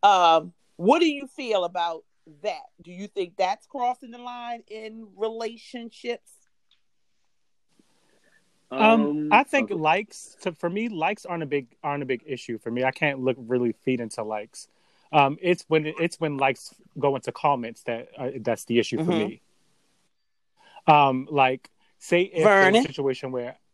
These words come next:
Speaker 1: Oh, I'm sorry, Keenan. I'm sorry. I thought
Speaker 2: Oh,
Speaker 1: you
Speaker 2: no,
Speaker 1: was
Speaker 2: no,
Speaker 1: a
Speaker 2: I'm sorry. No, say, like, say if there's a situation where I know about a person and I see that there's conversation that's, that, you know, oh, they, they're liking your shit, and not only are they liking your shit, they putting hard eyes under your shit. There's a level of,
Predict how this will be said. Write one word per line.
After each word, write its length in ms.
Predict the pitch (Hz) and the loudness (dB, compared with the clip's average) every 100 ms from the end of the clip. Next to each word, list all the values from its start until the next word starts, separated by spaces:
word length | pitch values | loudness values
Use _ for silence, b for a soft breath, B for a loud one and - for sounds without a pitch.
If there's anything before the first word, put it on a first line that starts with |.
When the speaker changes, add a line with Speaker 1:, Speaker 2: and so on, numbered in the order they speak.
| _ - | _ 6
Speaker 1:
Oh, 160 | 285 | 6
I'm 60 | 330 | 6
sorry, 200 | 302 190 | 4 4
Keenan. 200 | 214 180 | 6 6
I'm 100 | 226 | 6
sorry. 240 | - 165 160 | 8 6 6
I 60 | 202 | 4
thought 160 | 185 | 4
Speaker 2:
Oh, 20 | 233 | 4
Speaker 1:
you 60 | |
Speaker 2:
no, 60 | 190 | 4
Speaker 1:
was 80 | 151 | 2
Speaker 2:
no, 60 | |
Speaker 1:
a 40 | 135 | -6
Speaker 2:
I'm 80 | 160 | -10
sorry. 240 | 117 117 _ _ _ _ _ _ - | -10 -12 _ _ _ _ _ _ 0
No, 220 | 190 180 | 2 2
say, 180 | - 190 | 0 0
like, 140 | 175 | 2
say 100 | - | 2
if 80 | 214 | 2
there's 120 | 202 | 0
a 20 | 185 | -6
situation 420 | 175 165 156 151 | -6 -6 -4 -6
where 160 | 147 | -6
I 100 | 151 | -6
know 240 | 143 143 156 | -6 0 0
about 180 | 139 131 | 0 -4
a 40 | |
person 440 | - 139 127 131 127 | -6 -6 -4 -8 -8
and 120 | 123 | -8
I 80 | 120 | -8
see 280 | - 139 | -8 -8
that 180 | 123 117 | -8 -6
there's 280 | 135 131 120 | -4 -4 -4
conversation 480 | - 123 117 120 120 | -6 -6 -6 -10 -12
that's, 140 | 113 _ | -16 _
that, 160 | 135 151 | -4 -2
you 100 | 139 | 0
know, 200 | 120 131 | 0 2
oh, 140 | 139 | 2
they, 160 | 131 147 | 4 2
they're 220 | 120 135 | 0 0
liking 280 | 135 131 127 | 0 -2 -2
your 100 | 123 | -2
shit, 300 | - 127 - _ _ _ - | 0 -2 -2 _ _ _ -6
and 100 | 135 | 2
not 140 | 143 | 2
only 160 | 151 139 | 2 0
are 40 | |
they 60 | 139 | -2
liking 220 | 131 120 | -4 -6
your 40 | 117 | -8
shit, 140 | 135 | -6
they 80 | 127 | -6
putting 200 | 127 120 | -6 -4
hard 240 | - 170 | 2 4
eyes 160 | 139 113 | 4 -2
under 140 | 117 113 | -4 -4
your 140 | 113 | -4
shit. 280 | - 117 131 _ _ _ - | -6 -8 -8 _ _ _ 2
There's 240 | 156 170 | 4 4
a 60 | 151 | 0
level 340 | 156 147 147 | -4 -4 -4
of, 320 | 135 131 127 | -4 -4 -8